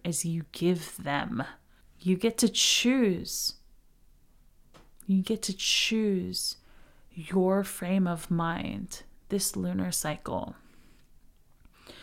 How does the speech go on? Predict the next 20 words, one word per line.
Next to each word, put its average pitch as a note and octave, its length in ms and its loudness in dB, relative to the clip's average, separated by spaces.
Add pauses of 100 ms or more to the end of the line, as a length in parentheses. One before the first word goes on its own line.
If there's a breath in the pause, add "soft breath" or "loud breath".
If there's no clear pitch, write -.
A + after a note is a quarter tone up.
(180 loud breath)
This A#3 180 4
card C4+ 320 4
that A3 120 0
I'm G3 200 2
looking F#3+ 400 0
at, - 460 -10 (1160 soft breath)
this - 240 -6
Two A3+ 180 4
of G3 80 0
Swords F#3+ 400 2
is - 80 -2
from F#3 180 0
the E3+ 80 -2
Serpent F#3+ 520 0
Fire F3 260 0
deck. E3+ 300 -4
So - 160 -4
if E3+ 160 -6
you F#3+ 100 -2
have F#3+ 480 0